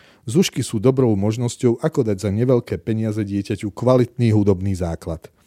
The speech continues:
Na Slovensku máme výhodu, že štátne hudobné vzdelávanie je mimoriadne dostupné. Ročné školné stojí spravidla menej ako kvalitnejšie zimné topánky.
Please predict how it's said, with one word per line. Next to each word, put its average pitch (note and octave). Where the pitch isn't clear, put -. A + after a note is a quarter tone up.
Na A#2
Slovensku C3+
máme C3
výhodu, A2+
že A2
štátne D#3
hudobné B2
vzdelávanie B2
je A2+
mimoriadne A2
dostupné. D#2+
Ročné A#2+
školné D3
stojí C3
spravidla C3
menej B2+
ako G2+
kvalitnejšie A2
zimné G2+
topánky. F2